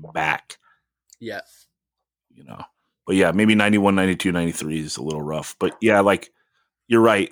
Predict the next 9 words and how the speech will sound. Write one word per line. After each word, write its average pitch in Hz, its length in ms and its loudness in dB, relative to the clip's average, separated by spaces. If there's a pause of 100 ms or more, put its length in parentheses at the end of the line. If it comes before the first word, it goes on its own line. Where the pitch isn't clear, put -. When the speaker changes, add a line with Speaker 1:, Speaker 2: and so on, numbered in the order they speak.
Speaker 1:
The 92 80 -10
nineteen 127 360 2
ninety 110 440 4
is, 87 480 -2 (500)
it's 104 160 -2
almost 107 320 2
unfair 95 420 2
including 82 500 -2
it 69 140 -12